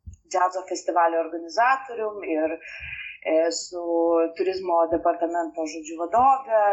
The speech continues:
ir, e, su renginių organizavimo, žodžiu, asociacija. Ir visi jie turėjo tam tikrą šiokį savo požiūrį, savo perspektyvą. Vieni sakė, kad, žinai, čia reikia ir labai fainai,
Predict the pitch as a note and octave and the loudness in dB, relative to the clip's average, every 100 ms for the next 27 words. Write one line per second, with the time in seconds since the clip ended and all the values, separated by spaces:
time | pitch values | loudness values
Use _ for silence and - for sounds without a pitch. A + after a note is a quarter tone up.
0 | F#3+ F3 E3 D#3+ E3 E3 - - E3 E3 | 0 -2 -4 -4 -2 -2 -4 -2 0 0
1 | D#3+ F3+ F3 F3 F3 F3+ F#3+ F#3+ F3+ E3+ | -2 -8 -6 -4 -4 -2 4 4 2 -6
2 | E3 F3+ E3+ E3+ E3 D#3+ E3 F3 E3 F3+ | 0 2 2 2 0 0 -6 -6 -6 -6
3 | E3+ G3+ A#3 C4 B3+ - A3 G3+ F#3+ G3+ | -8 -4 2 2 2 -4 -2 -2 -2 0
4 | G3+ G3 G3+ G3+ G3+ _ - G3+ - B3 | 0 2 4 4 2 _ -6 -4 -4 -8
5 | C4 G3 F3 G3 G#3+ C4 C#4+ A#3+ - - | -8 -8 -2 4 6 6 6 2 -2 -10
6 | _ G#3+ B3 B3 - F#3+ A#3+ C4 B3+ B3 | _ -2 2 4 2 -2 -2 -2 -4 -4
7 | A3 - A3 A#3+ - A#3+ - A3 A3 A3 | -4 -4 0 0 0 -10 -4 -2 -2 -2
8 | - A#3+ G3 D3+ C#3+ - _ - G#3 G#3 | 2 4 4 0 -8 -12 _ -6 0 0
9 | G3+ - - - - - D4 C#4 - - | -2 -8 -14 -20 -18 -14 -12 -12 -16 -14
10 | - G3 G3+ - G3 F#3+ F#3+ F#3+ F#3 F#3+ | -10 -8 -6 0 0 0 0 0 -2 -6
11 | F#3 - F#3 F3 F#3 F#3 F#3 F3+ F3 E3+ | -6 -4 -4 -2 -4 -6 -8 -6 -6 -6
12 | E3 G#3 A3 D#4 D#4+ D4+ | -4 2 2 2 -2 -6